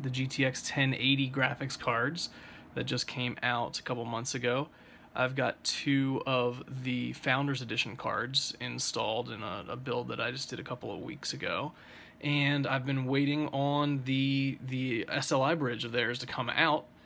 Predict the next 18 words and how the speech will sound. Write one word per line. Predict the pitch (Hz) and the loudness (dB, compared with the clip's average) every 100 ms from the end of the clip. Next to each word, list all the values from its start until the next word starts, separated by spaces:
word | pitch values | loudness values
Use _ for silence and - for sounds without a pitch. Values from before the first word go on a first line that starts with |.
| - - - - - - - | -20 -20 -20 -20 -20 -12 -2
and | 135 131 131 131 127 | 0 2 0 0 0
it | 131 - | 0 -2
just | 127 127 139 139 - | -2 0 2 0 0
released | 139 127 135 135 - - | 0 0 2 0 -2 -2
this | 135 - | -2 -2
week, | 123 160 220 - - - - - | 0 0 0 -8 -10 -12 -20 -8
and | 135 131 135 135 127 | -2 0 0 0 -2
I | 123 127 - | -2 -2 -2
ordered | 143 165 165 | 0 0 0
one | 170 185 196 | 0 0 0
and | - 131 127 | -2 -2 -2
had | 131 139 | 0 0
it | 135 | 0
shipped | - - 160 | 0 0 -2
to | - | -2
the | 147 143 | 0 2
office | 135 - - | 0 -4 -8
today. | - 135 160 196 | -4 0 0 0